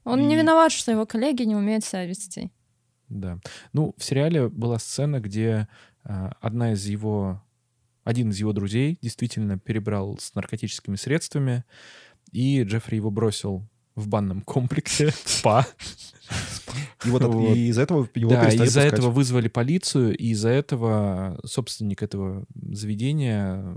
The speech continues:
Speaker 3: его внес в черный список и запретил его, ему б-, посещать.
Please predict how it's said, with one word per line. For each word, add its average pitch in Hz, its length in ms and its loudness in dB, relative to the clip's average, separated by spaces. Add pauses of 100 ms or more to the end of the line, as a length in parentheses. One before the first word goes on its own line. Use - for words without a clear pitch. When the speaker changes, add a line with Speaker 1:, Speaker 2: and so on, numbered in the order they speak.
Speaker 3:
его 107 360 -4
внес 104 300 -4
в - 80 -20
черный 107 300 -4
список - 520 -6
и 110 240 -4
запретил 104 540 -6
его, 101 600 -8
ему 107 460 -2
б-, 101 120 -4
посещать. - 680 -10